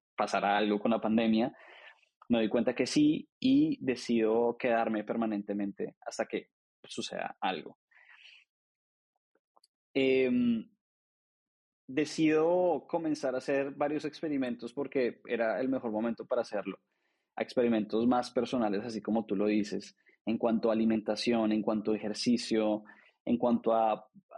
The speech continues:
un proceso más de autoconocimiento físico y mental. Ese proceso lo hago durante la pandemia en esta casa, en medio de la nada, era como el, el lugar perfecto para hacerlo.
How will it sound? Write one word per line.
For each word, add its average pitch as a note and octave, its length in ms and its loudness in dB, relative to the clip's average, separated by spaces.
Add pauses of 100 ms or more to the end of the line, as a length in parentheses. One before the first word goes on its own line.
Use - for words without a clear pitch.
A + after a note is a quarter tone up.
(300)
un E3+ 140 -2
proceso E3 360 0
más D3+ 240 2
de D3 160 2
autoconocimiento B2 1600 0
físico A#2+ 580 -2
y B2+ 80 -2
mental. G#2 440 -2 (1500)
Ese C#3 220 -2
proceso B2+ 800 0
lo A#2+ 200 2
hago A#2 400 2
durante B2 320 -4
la A2+ 140 -2
pandemia G#2+ 640 -2
en A2 100 -4
esta G2+ 220 -6
casa, G2+ 400 -2
en G#2+ 60 -2
medio G2 160 0
de A2 60 0
la G#2 120 -2
nada, G2+ 160 2
era G#2 120 -2
como A#2 280 0
el, G2+ 160 -2
el A#2+ 80 -2
lugar G#2 260 -2
perfecto G#2 420 -2
para A2 180 -2
hacerlo. G2 440 -2